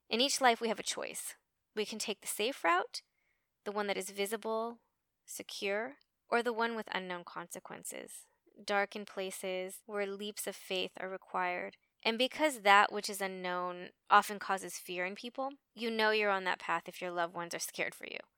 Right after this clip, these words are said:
You know you're on that path if those around you think you're crazy or a dreamer. You know you're on that path if many don't believe in you. And while the safe path will give you a little of everything,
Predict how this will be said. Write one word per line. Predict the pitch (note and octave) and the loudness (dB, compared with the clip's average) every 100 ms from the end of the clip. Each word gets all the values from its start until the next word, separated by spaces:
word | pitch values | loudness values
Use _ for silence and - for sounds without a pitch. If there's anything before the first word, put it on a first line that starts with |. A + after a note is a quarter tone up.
| _ - | _ -6
You | G#3+ | -4
know | G#3+ G#3+ | 2 4
you're | A3+ A3 | 6 6
on | - F#3+ | 4 2
that | F#3 - | 0 0
path | - F3 F3 | 0 0 -2
if | F#3+ | -6
those | F#3 F#3 | -6 -4
around | F3+ F3 F3 F3 | -4 -2 -2 -6
you | |
think | F3 F3 F3+ | -10 -12 -14
you're | F3+ | -14
crazy | - F3 F3 E3+ | -8 -8 -6 -6
or | E3 | -6
a | E3+ | -6
dreamer. | F3 E3+ E3 E3+ - _ _ _ _ | -8 -10 -10 -10 -14 _ _ _ _
You | G#3 G#3 | -4 -2
know | G#3 A3 | 6 8
you're | A#3+ G#3+ | 8 8
on | G3+ F#3+ | 6 4
that | F3+ - | 2 2
path | - E3+ F3 - - - | 0 2 0 -8 -16 -12
if | G3+ | -8
many | G3 F#3 F3+ F3+ | -2 -2 -2 -2
don't | F3 F3 | -2 -2
believe | E3+ D#3 D3 | -6 -8 -8
in | - | -10
you. | - - - _ - | -12 -14 -16 _ 2
And | A3 | 4
while | A3 | 6
the | A3 | 4
safe | A3 - A3 A#3 | 2 4 4 2
path | - G#3 G3 G3 - | 0 4 4 2 -4
will | G3 | -8
give | G3+ G3 | -6 -4
you | G3 F#3+ - _ _ - | -4 -4 -8 _ _ 0
a | G#3+ | 0
little | A3 B3 B3 G3 | 2 4 4 4
of | F3+ | 2
everything, | E3+ F3 E3+ E3 F#3 | 0 -2 -8 -10 -12